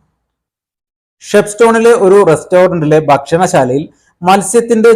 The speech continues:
ചുമതലക്കാരിയായ വെള്ളക്കാരി യുവതി തങ്ങൾ ആവശ്യപ്പെടുന്ന മത്സ്യം വലയിലാക്കി തിളങ്ങുന്ന കത്തിയും കയ്യിലെടുത്ത് പാചകപ്പുരയിലെത്തിയപ്പോൾ ഒരു സുന്ദരിയായ മന്ത്രവാദിനിയെ പോലെയാണ് തോന്നിയത്. പതിനാലാമത്തെ ചോദ്യം,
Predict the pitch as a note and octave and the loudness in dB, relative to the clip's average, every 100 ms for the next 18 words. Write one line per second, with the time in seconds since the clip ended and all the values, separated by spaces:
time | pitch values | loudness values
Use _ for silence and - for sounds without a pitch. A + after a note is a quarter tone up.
0 | A#3 E3 D3+ E3+ E3+ F#3 F3+ F3+ F3 F3 | 0 -4 0 0 0 0 2 4 4 2
1 | C#3+ C#3 D3 - E3 E3 E3 B2 B2 C#3+ | 2 0 0 0 0 0 -2 -4 -4 -8
2 | - _ _ - G3+ A3+ A3 G3 G3+ G3+ | -12 _ _ -2 0 2 2 2 0 0
3 | A#3+ A#3 A3 A3 F#3 D#3 D#3+ E3+ D#3+ C#3+ | 0 0 0 0 -2 -2 -4 -4 -2 0
4 | D3+ F3+ D3+ C3 E3 F3 F#3 F#3 G#3 G#3+ | 2 0 -2 -2 -6 -2 0 0 -2 -2
5 | G#3 E3 - G3 G#3 F3+ D3+ C#3+ B2 A2 | 0 -2 -4 -4 -6 -2 -2 0 -2 -2
6 | C#3+ F3+ _ _ - F#3 G3+ G3+ A3+ A3+ | -4 -4 _ _ -4 0 0 0 0 0
7 | G#3+ G3+ G3 - C#3 C#3 D3+ - F#3 G#3 | 2 2 2 -2 -4 -2 -4 -2 -4 -2
8 | F#3 F3 F#3+ G#3 G3+ G3+ F#3 D3+ C#3 D#3+ | -4 -2 0 2 2 0 -2 -4 -4 0
9 | E3 D3+ D#3+ E3 D#3+ D3+ C#3 G#2+ D#3 - | 0 0 -4 -4 -4 -2 -2 -4 -6 -2
10 | G#3+ F3 A#2 - - _ _ _ _ _ | -4 -4 -8 -10 -20 _ _ _ _ _
11 | _ - _ F#3 F#3 G#3+ G#3+ A3 A3 G#3+ | _ -20 _ -2 0 2 2 2 2 0
12 | A3 G3 C#3 B2+ C#3 | 0 0 -2 -2 -4